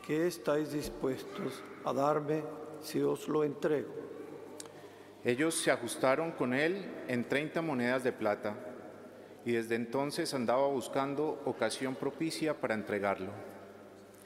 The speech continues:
Speaker 2: El primer día de los ázimos se acercaron los discípulos a Jesús y le preguntaron:
Speaker 1: "¿Dónde quieres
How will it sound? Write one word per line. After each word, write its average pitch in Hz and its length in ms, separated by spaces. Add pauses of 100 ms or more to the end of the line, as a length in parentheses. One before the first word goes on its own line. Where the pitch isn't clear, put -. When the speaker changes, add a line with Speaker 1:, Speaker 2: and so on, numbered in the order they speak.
(720)
Speaker 2:
El - 160
primer 127 380
día 165 300
de 156 100
los 104 300
ázimos 123 640 (180)
se - 160
acercaron 131 560
los 127 140
discípulos 135 800
a 123 80
Jesús - 580 (100)
y 123 80
le 117 100
preguntaron: 104 640 (1040)
Speaker 1:
"¿Dónde 190 380
quieres 160 580